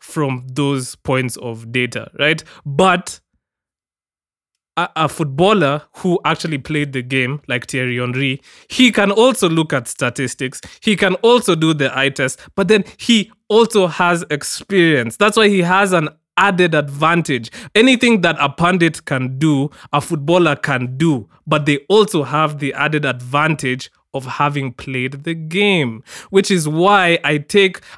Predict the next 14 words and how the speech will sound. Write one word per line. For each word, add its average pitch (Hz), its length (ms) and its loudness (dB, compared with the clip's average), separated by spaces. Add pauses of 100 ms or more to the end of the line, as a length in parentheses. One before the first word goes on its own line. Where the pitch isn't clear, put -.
a 143 140 2
fellow 202 480 2
musician 151 960 0 (720)
who 202 500 2
is 147 240 0
giving 170 400 2
an 147 120 0
opinion 151 520 0
on 131 240 -4
a 123 100 -4
song, 143 600 0 (320)
which 175 240 0
we 143 240 -4
do 143 360 -2